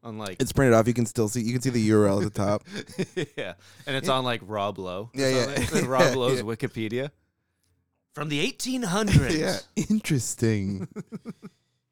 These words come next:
Speaker 2: It appears that he, <laughs> he never ages. He was in Austin Powers Two and Parks and Recreation.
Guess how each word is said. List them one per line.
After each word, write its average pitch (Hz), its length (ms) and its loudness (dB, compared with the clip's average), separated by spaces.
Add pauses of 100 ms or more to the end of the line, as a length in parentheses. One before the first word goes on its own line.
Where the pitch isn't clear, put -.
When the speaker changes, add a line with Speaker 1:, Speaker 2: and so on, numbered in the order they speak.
(100)
Speaker 2:
It 139 40 -14
appears 117 480 0
that 131 140 -2
he, 127 180 2
<laughs> - 840 -6
he 196 60 -14
never 147 240 2
ages. 175 340 4
He 156 100 4
was 143 140 8
in 143 100 6
Austin 143 260 2
Powers 151 380 4
Two 170 420 2
and 240 340 -2
Parks 123 280 2
and 113 100 -2
Recreation. 110 640 0